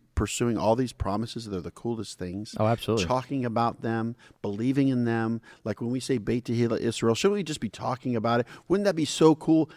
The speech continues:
Speaker 1: to live in the land and have a Beit Tehillah Israel
Speaker 2: Mm-hmm.
Speaker 1: that we can worship and pray and read our Bibles?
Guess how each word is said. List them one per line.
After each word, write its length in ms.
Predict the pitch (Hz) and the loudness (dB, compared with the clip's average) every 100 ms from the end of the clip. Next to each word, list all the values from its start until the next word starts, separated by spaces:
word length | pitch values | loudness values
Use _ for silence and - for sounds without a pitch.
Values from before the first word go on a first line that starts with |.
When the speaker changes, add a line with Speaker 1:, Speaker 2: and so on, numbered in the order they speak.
| - | -6
Speaker 1:
to 140 | 123 | 0
live 280 | 117 120 151 | 4 6 8
in 120 | 156 | 6
the 100 | 139 | 6
land 480 | 127 117 127 127 127 | 4 4 4 4 2
and 100 | 107 | 0
have 180 | 110 113 | -2 -2
a 40 | |
Beit 280 | 95 110 123 | -2 -2 -2
Tehillah 380 | 117 110 123 120 | -2 0 0 0
Israel 500 | 98 113 - 110 113 - - | -2 -6 -2 0 -2 -6 -12
Speaker 2:
Mm-hmm. 180 | 107 110 | -8 -4
Speaker 1:
that 100 | 113 | -2
we 100 | 135 | -2
can 220 | - 113 | -2 0
worship 480 | 110 123 - 117 - | 2 2 0 -4 -4
and 160 | 92 - | -10 -4
pray 420 | 120 120 123 120 | 0 4 4 2
and 80 | 110 | 0
read 140 | 110 | -2
our 80 | 95 | -4
Bibles? 640 | 95 113 113 117 113 - | -2 0 0 0 0 -4